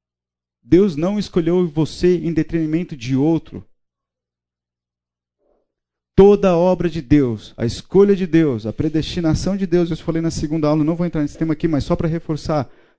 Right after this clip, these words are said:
tá baseada nele, pra finalidade da obra dele,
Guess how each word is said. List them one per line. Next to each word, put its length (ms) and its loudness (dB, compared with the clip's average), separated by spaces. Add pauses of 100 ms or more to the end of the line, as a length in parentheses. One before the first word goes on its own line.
tá 80 -2
baseada 680 -2
nele, 680 -2 (1300)
pra 140 -2
finalidade 720 -4
da 140 -2
obra 280 -4
dele, 640 -2